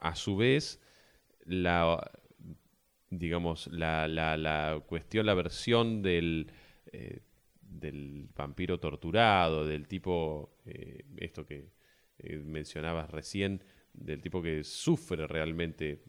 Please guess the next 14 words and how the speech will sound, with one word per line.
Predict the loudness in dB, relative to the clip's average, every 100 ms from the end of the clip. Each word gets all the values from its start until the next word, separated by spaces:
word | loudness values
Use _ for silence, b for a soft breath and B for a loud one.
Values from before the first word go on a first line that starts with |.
| -14
su | -6 -2
longevidad, | -2 -4 -6 -2 4 8 8 6 2
que | -6
sufre | -6 -4 -2 -2 0 0 0 B B -6
el | 0
hecho | 0 0
de | -4
tener | -2 -4 -4 -4
que, | -4 -4 -4 -8 -14 -18 -20 -16
eh, | -14 -14 -16 -18 -18
asesinar | -16 -12 -12 -6 -2 -2 -2
para | -6 -6
poder | -6 -6 -6
subsistir. | -12 -14 -16 -4 0 0 0